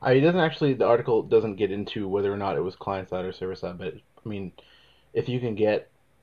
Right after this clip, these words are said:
a shell on there, I mean, I don't know, might as well. But at the same time, there are certainly enough enterprises with Drupal sites that,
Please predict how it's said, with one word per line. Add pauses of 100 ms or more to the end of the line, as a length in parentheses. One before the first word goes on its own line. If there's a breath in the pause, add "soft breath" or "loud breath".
a
shell
on
there, (140)
I
mean, (300)
I
don't
know, (140)
might
as
well. (100)
But (220)
at
the
same
time, (260)
there
are
certainly
enough
enterprises
with
Drupal
sites
that,